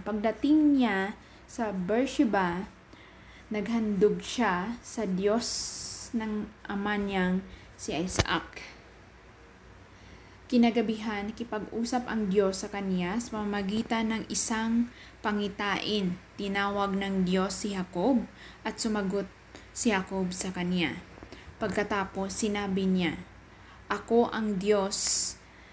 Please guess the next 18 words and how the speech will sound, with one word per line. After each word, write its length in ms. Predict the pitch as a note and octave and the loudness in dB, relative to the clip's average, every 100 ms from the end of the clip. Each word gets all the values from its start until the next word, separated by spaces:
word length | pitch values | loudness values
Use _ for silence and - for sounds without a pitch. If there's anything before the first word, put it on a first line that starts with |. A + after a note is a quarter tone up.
| - - - - - - | -20 -20 -20 -20 -18 -4
na 80 | A3+ | 0
siyang 640 | A3+ - B3+ B3 A#3+ F#3+ G#3 | 2 4 6 6 6 4 4
Diyos 480 | A#3+ A#3+ - - | 4 6 4 4
ng 80 | A#3+ | 0
iyong 320 | A3 G#3+ G#3 | -2 -4 -4
ama. 400 | G3 G#3 G3 F3 - - G#3 | -4 -2 -4 -6 -12 -12 -6
Huwag 240 | G3+ F3+ | -4 -4
kang 320 | G#3 G3+ G3+ | -4 -2 -2
matakot. 480 | G3 F#3 F3+ F3+ F3 - - | -4 -4 -4 -4 -8 -8 -8
Pumunta 640 | G3+ G#3+ G#3 G3 F#3 F3+ | -2 0 0 0 -2 0
ka 240 | F3+ F#3 F#3+ | 0 0 0
sa 160 | G3 | -2
Ehipto 560 | F3+ F3+ - - F3+ G#3 - - - | -4 -6 -12 -6 -4 -4 -8 -20 -8
dahil 640 | G3 G#3+ A3+ A3+ B3 A#3 | 2 4 4 4 4 4
gagawin 640 | G#3+ G#3 G#3 G3+ G3 F#3+ F#3+ | 2 2 2 2 -2 -4 -4
ko 320 | G#3 F#3+ G3 - - - | -2 0 -2 -6 -20 -12
kayong 320 | G#3+ F#3+ F#3+ F#3+ | -8 -4 -4 -6
isang 560 | F#3+ - G3+ F#3 G3 | -6 -4 -2 0 -2